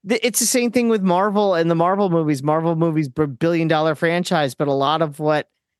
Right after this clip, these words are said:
you know, helps, especially with the production of that, is, you know, selling those toys and those hats and those shirts and the theme park rides. And I think Nintendo, this helps Nintendo a lot too. I'm,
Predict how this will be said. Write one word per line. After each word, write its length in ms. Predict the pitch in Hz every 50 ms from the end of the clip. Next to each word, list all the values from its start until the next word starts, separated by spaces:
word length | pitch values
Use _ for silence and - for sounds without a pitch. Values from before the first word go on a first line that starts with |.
| _ _ _ _ _ -
you 100 | 165 165
know, 100 | 156 147
helps, 520 | 143 127 170 180 180 175 - - - - -
especially 460 | 131 - - 180 170 - - 160 156
with 160 | 147 147 151 143
the 80 | 147
production 500 | - - 131 156 170 180 - - 190 165
of 100 | 156 147 143
that, 220 | 151 147 151 143
is, 420 | - 147 151 147 147 147 143 - - _ _ _ _ _ -
you 80 | 185 180
know, 180 | 165 151 143 - _ _ _ _
selling 720 | - - - - - - 185 175 180 185 185 180 180 170
those 300 | 170 170 175 170 156 -
toys 600 | - - - 175 175 165 160 151 147 147 143 135
and 260 | 143 - 151 156 147
those 220 | 147 151 151 151 -
hats 580 | - 143 135 123 123 123 - - - - - - _ -
and 200 | 160 170 170 170
those 200 | 170 170 170 160
shirts 580 | - - - 143 135 135 139 127 - - - - _
and 200 | - 156 160 165
the 80 | 165 160
theme 320 | - - 143 139 151 147 135
park 340 | - - 147 147 147 139 -
rides. 680 | 143 143 143 147 147 147 143 143 139 135 131 - - _ _ _ - - _ -
And 240 | 151 160 160 160 147
I 240 | - 170 185 185 180
think 300 | - - 220 208 175 -
Nintendo, 880 | 151 165 165 156 - - 147 165 170 175 165 160 156 156 151 151 147 - _
this 160 | - 147 -
helps 300 | - 151 160 165 - -
Nintendo 480 | - 151 147 139 - 131 156 170 190 190
a 160 | 185 160 156
lot 280 | 156 165 170 170 - -
too. 360 | - 233 240 302 254 - - _ _ - - - -
I'm, 280 | - 135 139 131 131 120